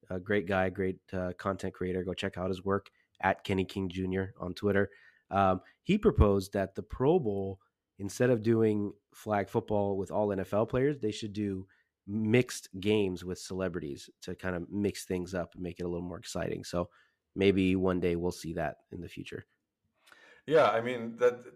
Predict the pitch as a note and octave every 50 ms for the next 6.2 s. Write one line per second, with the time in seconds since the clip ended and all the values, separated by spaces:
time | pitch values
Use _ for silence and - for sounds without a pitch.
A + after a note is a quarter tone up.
0 | - _ - - - E3 E3 C#3 A2 G2 G2 - - - A#2 A2+ - C3 A#2 A#2
1 | B2+ B2 A#2+ A#2+ A2+ A#2 B2+ B2 A2+ G#2+ G2+ F#2+ G#2 G#2 - A#2 G#2+ G#2 - A#2
2 | A2 G#2+ G#2 G2+ G2 F#2+ F#2+ - G2+ F#2+ F#2 F#2 F2+ F2+ F2+ F2+ F2 F2 F2+ F2+
3 | - F2+ F2+ F2 F2 E2+ E2+ E2+ F2 F2 G#2 G2+ G2+ - - G2+ G2+ F#2+ F#2+ -
4 | - - F#2+ F#2+ F2+ E2+ F2 E2+ - - G2 G2 G2 F#2 F#2+ F#2+ F#2+ G#2+ - -
5 | A#2 - - C3 B2 A#2+ A2+ A2+ A2+ A2 G2+ G2 F#2 F#2+ F#2 F#2 F2+ F2+ F2+ F#2
6 | F#2 F#2+ G2 F#2+